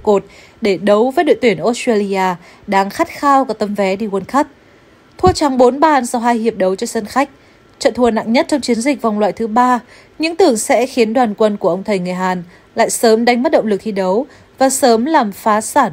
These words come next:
mọi toan tính đã vạch ra. Nhưng trên thực tế thì dù thua đậm,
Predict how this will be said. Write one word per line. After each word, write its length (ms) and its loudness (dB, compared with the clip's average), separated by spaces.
mọi 120 0
toan 240 0
tính 200 -4
đã 80 -2
vạch 180 -2
ra. 300 0
Nhưng 180 2
trên 140 2
thực 180 0
tế 200 4
thì 220 -2
dù 160 0
thua 160 -4
đậm, 200 2